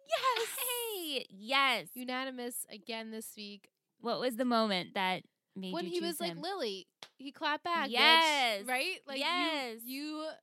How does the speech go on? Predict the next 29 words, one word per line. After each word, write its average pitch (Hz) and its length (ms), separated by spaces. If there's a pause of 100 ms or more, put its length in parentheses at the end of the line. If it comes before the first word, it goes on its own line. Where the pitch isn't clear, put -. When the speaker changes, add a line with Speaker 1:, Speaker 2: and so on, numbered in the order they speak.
(140)
Speaker 1:
made 214 360
your 294 100
bed, 208 340
now 214 220
lie 277 380
in 196 160
it. 135 320
Speaker 2:
Yeah. - 180 (160)
Speaker 1:
You 202 160
wanted 208 320
to 262 80
be 269 420
a 220 120 (200)
Bart 208 320
Bass, 202 720 (300)
and 214 400 (360)
this 214 160
is 226 100
what 240 120
you 262 120
chose, 349 380 (100)
and 220 260
I'm 240 200
trying 285 260
to 302 60
move 294 200
on, 330 300
and 254 140
I 269 140